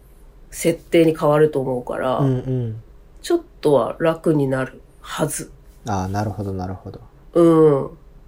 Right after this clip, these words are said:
Speaker 2: あ、まあ、それはまだ希望があっていいね。
Speaker 1: そうね、そうね。なんか、でもそんなに無理してるっていうのはないかも。今のところ。
Speaker 2: いや、それが何よりですわ。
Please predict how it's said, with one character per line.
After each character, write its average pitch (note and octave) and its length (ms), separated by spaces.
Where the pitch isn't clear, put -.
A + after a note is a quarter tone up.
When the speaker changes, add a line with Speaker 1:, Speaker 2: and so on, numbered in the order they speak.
Speaker 2:
あ、 G#2+ 100
ま A#2 120
あ、 G#2+ 40
そ - 120
れ D3+ 60
は E3+ 80
ま E3 120
だ F#2 120
希 - 200
望 A#2+ 160
が A2+ 100
あ G#2+ 60
っ - 40
て - 120
い D#2 120
い - 40
ね。 - 180
Speaker 1:
そ - 760
う D3+ 40
ね、 G#3+ 220
そ C#4 260
う E3+ 60
ね。 F3 240
な D#4 80
ん - 20
か、 A3+ 240
で C5+ 80
も G4 80
そ E4+ 140
ん A4 40
な C5 60
に C#4 100
無 G4 100
理 G4 140
し - 140
て G3+ 100
る G3 80
っ A3+ 40
て - 200
い B2+ 160
う - 160
の D#3 120
は C#3 80
な D#3 140
い C3+ 80
か - 120
も。 - 100
今 C#3+ 240
の C3+ 100
と C3+ 120
こ C3 160
ろ。 - 100
Speaker 2:
い G#2+ 60
や、 F#2 120
そ - 140
れ G#2 80
が G#2+ 120
何 G#2+ 240
よ G2+ 100
り D#2 80
で C2+ 100
す - 160
わ。 - 280